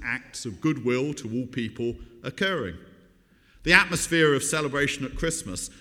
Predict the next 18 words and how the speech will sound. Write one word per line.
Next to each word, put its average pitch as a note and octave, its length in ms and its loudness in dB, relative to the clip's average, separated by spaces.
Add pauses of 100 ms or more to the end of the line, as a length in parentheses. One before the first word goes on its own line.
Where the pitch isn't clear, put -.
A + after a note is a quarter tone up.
somehow F#3+ 640 -2
brings F3 340 0
with F3+ 220 4
it G#2+ 200 -2
the A#2 80 -4
pull D#3 400 -2
to - 140 -6
bury D#3 320 4
the C3+ 120 -2
hatchet D3+ 520 -2
with G#2+ 140 -6
those C3+ 320 2
with G#2 140 -6
whom B2 180 0
we've A2+ 160 -2
had A2 160 -4
a - 20 -6
problem C3 760 -4